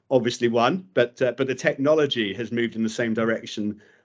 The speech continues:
as well. And one of the things that's a major challenge, and, you know, as you know, I've just come o-, off another roundtable we've been holding,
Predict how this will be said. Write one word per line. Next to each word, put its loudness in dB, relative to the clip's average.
as 0
well. 4
And -2
one 4
of 4
the 4
things -2
that's -6
a -4
major 2
challenge, -2
and, -4
you -6
know, -2
as 0
you -4
know, 4
I've 2
just -8
come -2
o-, -2
off -2
another 2
roundtable 0
we've -8
been -4
holding, 0